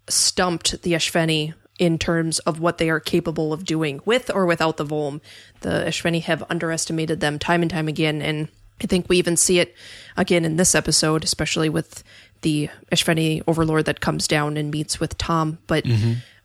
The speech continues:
Speaker 1: there's no underestimating what they have the possibility of doing here. And I would guess that with the bombs they set up in whatever prison or solitary confinement, a lot of those guards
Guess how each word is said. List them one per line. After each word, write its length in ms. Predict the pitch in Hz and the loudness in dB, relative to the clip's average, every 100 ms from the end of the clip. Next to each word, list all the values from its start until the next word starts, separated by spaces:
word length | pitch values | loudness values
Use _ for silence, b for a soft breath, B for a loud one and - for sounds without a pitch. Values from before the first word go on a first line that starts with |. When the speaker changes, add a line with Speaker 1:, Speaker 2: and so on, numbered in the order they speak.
| _ | _
Speaker 1:
there's 400 | 226 180 175 165 | -6 -2 0 0
no 260 | 185 185 175 | 0 0 0
underestimating 640 | 165 165 160 170 160 151 | 0 0 -2 -2 -2 -2
what 120 | 151 | -4
they 100 | - 151 | -6 -6
have 340 | 143 147 - | -4 -4 -4
the 80 | - | -8
possibility 580 | - 151 - 160 151 156 | -4 -2 0 0 0 -2
of 100 | - | -2
doing 260 | 262 311 | 0 2
here. 240 | 254 180 185 B B - | 2 2 0 B B -2
And 360 | 302 214 214 - - - | 2 2 0 -6 -10 -2
I 120 | 262 | 2
would 200 | 285 - | 0 0
guess 380 | 156 147 - - 185 | -2 0 0 -2 -6
that 380 | 165 165 156 - - | -2 0 0 -4 -6
with 260 | 185 185 - | -2 -2 0
the 100 | 170 | 0
bombs 420 | 175 196 269 220 | 2 2 2 2
they 140 | 170 | 2
set 220 | 165 175 170 | 2 2 2
up 200 | 170 - | 0 -2
in 300 | 170 165 160 - - | -2 -2 -2 -6 -2
whatever 460 | 170 170 165 160 160 | 0 2 0 -2 -4
prison 540 | - 185 175 170 165 160 | -4 0 2 0 0 -4
or 220 | 151 165 _ _ | -6 -8 _ _
solitary 500 | - 175 175 180 175 | -2 0 0 0 -2
confinement, 720 | 165 160 151 175 190 165 165 - b b b b b b | 0 -4 0 0 2 0 -4 -12 b b b b b b
a 80 | 185 | 0
lot 200 | 208 359 | 2 2
of 80 | 226 | 2
those 640 | 175 170 - - - - _ - | 0 0 0 0 -2 -10 _ -14
guards 580 | 165 190 262 202 160 - | 0 2 2 0 -2 -8